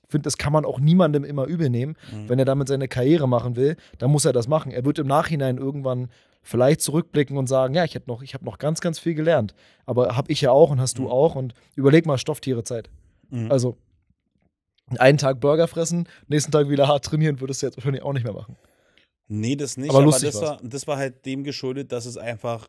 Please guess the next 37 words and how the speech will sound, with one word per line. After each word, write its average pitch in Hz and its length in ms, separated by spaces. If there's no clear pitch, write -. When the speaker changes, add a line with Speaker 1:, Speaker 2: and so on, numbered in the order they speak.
Speaker 2:
unser 120 240
Medium 117 460
war 139 360
und 117 200
wir 107 100
aber 117 160
gesagt 117 380
haben, 123 320
das 107 160
ist 117 180
das, 117 80
was 117 120
die 110 60
Leute 107 220
sehen 113 240
wollen 131 160
und 117 100
deswegen 113 280
haben 110 80
wir 104 40
es - 80
halt 101 140
gemacht. 101 300
Aber 113 240
es 113 80
hat 120 100
ja 117 80
keiner 127 300
von 123 100
uns 120 160
gemacht 123 380
in 113 100
einer 101 180
Wettkampfvorbereitung 92 760
oder 82 160
sowas, 82 280
ne? 98 200